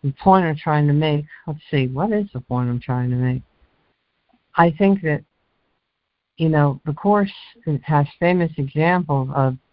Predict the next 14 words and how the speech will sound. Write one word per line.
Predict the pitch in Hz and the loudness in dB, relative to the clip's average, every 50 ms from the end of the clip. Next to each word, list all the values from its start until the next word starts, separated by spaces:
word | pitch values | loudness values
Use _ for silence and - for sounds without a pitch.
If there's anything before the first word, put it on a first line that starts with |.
| _ _ _ _ _ _ _ _ | _ _ _ _ _ _ _ _
telling | - - 165 165 165 160 156 147 147 | 0 4 4 4 4 2 2 0 0
us | 143 143 143 - _ | 0 0 -4 -6 _
that, | 139 135 127 - _ _ _ | -4 -4 -4 -4 _ _ _
for | 151 147 151 | 0 0 2
instance, | 156 156 156 - 147 143 139 - _ | 0 0 -2 -2 -2 -2 -2 -2 _
there | 143 135 131 | -2 0 0
is | 131 123 | 0 0
no | 127 135 139 143 139 | 2 2 2 2 2
order | - - 143 139 135 135 139 135 | 0 0 -2 0 0 0 0 0
of | 127 120 117 | -2 -2 -2
difficulty | 139 147 147 - 139 - - 123 127 - - - 127 127 | -2 -2 -2 -2 -6 -10 -8 -8 -8 -8 -4 -2 0 0
in | 123 123 123 | 2 2 2
miracles, | 131 143 156 156 139 131 - - 113 113 117 117 - _ _ _ _ _ _ _ _ _ _ _ _ _ _ _ _ - | 2 2 2 2 0 -2 -4 -6 -8 -8 -8 -12 -14 _ _ _ _ _ _ _ _ _ _ _ _ _ _ _ _ -2
that, | 131 120 - | -2 -2 -2